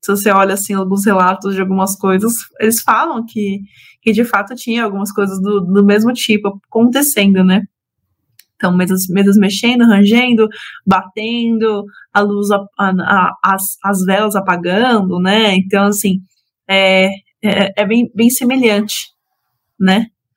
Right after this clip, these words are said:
Então, você imagina que lá atrás, né, isso, a, essa impressão toda, essa,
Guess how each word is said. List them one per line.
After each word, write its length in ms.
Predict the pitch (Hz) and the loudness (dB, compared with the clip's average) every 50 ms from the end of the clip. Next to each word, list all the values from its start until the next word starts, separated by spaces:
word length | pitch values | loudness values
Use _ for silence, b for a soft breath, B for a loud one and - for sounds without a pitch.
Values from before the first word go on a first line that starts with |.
| _ _ _ _ | _ _ _ _
Então, 160 | - 262 277 | -2 0 0
você 100 | 294 381 | 2 2
imagina 320 | 349 330 339 339 320 220 - | 2 2 2 0 0 -2 -4
que 140 | 226 - | -2 0
lá 140 | 240 220 247 | 2 2 2
atrás, 880 | 320 - - - 233 220 240 269 262 220 190 185 190 - - - - _ _ _ | 0 -2 -4 -2 -2 0 0 -2 -4 -6 -8 -10 -12 -14 -16 -16 -18 _ _ _
né, 400 | - 202 208 214 220 214 202 202 - | -6 -4 -2 0 0 0 -2 -4 -4
isso, 240 | - 208 208 - - - | -4 -4 -4 -4 -4 -2
a, 260 | - 214 214 - - 214 | -2 -2 -2 -2 -2 -2
essa 160 | 220 - 247 | 0 0 0
impressão 720 | 226 233 233 220 220 - - - 220 226 233 240 233 233 | 0 0 0 -2 -2 -2 -2 -2 0 2 4 2 2 2
toda, 220 | 220 208 208 208 | 0 0 0 -2
essa, 300 | 202 208 208 202 190 190 | -2 0 0 0 0 0